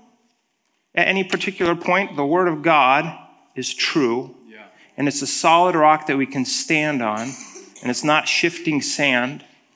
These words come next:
Speaker 1: It's gonna be true for us, and it's, and it's strong enough to uphold us and to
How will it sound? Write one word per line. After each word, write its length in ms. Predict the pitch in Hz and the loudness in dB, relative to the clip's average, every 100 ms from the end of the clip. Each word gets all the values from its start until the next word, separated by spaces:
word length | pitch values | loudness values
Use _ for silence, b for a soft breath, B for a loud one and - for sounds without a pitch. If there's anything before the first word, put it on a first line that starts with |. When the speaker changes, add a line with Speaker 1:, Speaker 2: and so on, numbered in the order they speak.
| _ _ _ _ _ | _ _ _ _ _
Speaker 1:
It's 140 | - | -10
gonna 140 | - 170 | 0 2
be 120 | 147 | 4
true 240 | - 196 | 2 2
for 320 | 190 - 117 113 | 0 2 2 2
us, 120 | - | -2
and 80 | 120 | -6
it's, 200 | 117 - | -6 -8
and 120 | 131 123 | -2 -2
it's 140 | 120 | -2
strong 380 | - 175 165 160 | -4 2 2 2
enough 260 | 151 147 | 0 -2
to 180 | - 123 | -6 -2
uphold 460 | 135 - - 160 139 | -4 -4 -2 0 2
us 500 | 110 - - - - b b b b b | 0 -2 -10 -10 -16 b b b b b
and 220 | 123 120 | -4 -4
to 520 | - 147 135 123 123 | -2 0 2 0 -4